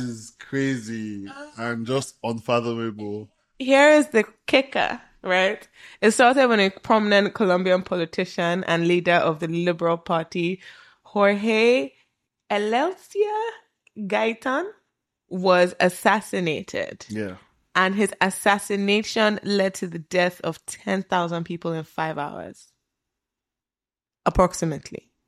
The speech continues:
Speaker 2: Or five thousand people in ten hours. I need to check my notes again.
Speaker 1: Mm.
Speaker 2: But thousands of people died in a couple of hours following the assassination of Jorge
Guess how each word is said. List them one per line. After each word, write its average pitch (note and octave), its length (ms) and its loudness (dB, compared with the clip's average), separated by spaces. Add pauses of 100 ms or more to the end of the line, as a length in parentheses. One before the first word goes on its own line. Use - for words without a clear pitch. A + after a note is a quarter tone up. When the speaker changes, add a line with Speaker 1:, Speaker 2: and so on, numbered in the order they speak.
(420)
Speaker 2:
Or A3+ 120 2
five C4+ 240 4
thousand G#3 260 0
people F#3+ 240 -2
in D#3+ 100 0
ten D#3 180 -4
hours. D3+ 200 -6
I G3+ 60 -4
need A3+ 100 -4
to - 80 -20
check E3 160 -10
my D#3 120 -6
notes D#3+ 220 -12
again. D#3 340 -12
Speaker 1:
Mm. G2+ 480 -6 (220)
Speaker 2:
But A#3 300 2
thousands C4+ 460 4
of G3 160 0
people G3 340 4
died F3 460 4
in F3+ 260 4
a F3+ 120 4
couple G3 440 4
of E3 220 6
hours D#3+ 420 6 (280)
following F#3+ 480 6
the E3+ 160 -2
assassination E3 960 -4
of D#3 240 -2 (240)
Jorge E3+ 640 0